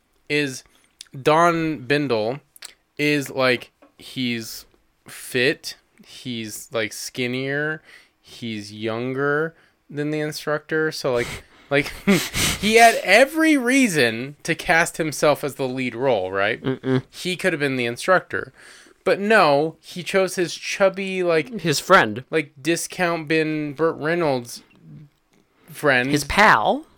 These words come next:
Speaker 1: to be the main
Speaker 2: To be the
Speaker 1: actor.
Speaker 2: main lead.
Speaker 1: Now, that is true heroism right there.
Speaker 2: He sacrificed himself.
Speaker 1: He sacrificed the lead role so that his buddy can get on.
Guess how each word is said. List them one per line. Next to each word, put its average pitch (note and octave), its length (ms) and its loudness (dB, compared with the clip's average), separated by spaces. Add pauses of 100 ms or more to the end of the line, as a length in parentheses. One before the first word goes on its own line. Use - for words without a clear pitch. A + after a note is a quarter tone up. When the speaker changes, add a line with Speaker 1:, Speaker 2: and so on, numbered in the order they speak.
Speaker 1:
to - 100 -12
be E3+ 640 -8
the E3+ 200 -4
main F3+ 400 0
Speaker 2:
To - 160 -2
be C#3+ 140 4
the D3 80 4
Speaker 1:
actor. C#3+ 80 4
Speaker 2:
main D3 360 6
lead. B2 280 4
Speaker 1:
Now, D#3+ 160 4
that G3 320 2
is F3+ 180 -6
true D#3+ 480 -6 (100)
heroism A2 640 -4
right G2 160 -6
there. - 300 -8
Speaker 2:
He - 180 -2
sacrificed D3+ 800 4
himself. D3+ 560 4
Speaker 1:
He D3 100 -6
sacrificed F3 840 2
the D#3 80 -2
lead C#3 300 -2
role C3 460 2
so C3 200 -6
that B2+ 180 -2
his B2+ 220 -4
buddy B2 520 0
can A#2 200 -12
get A#2 140 -2
on. G#2+ 380 -6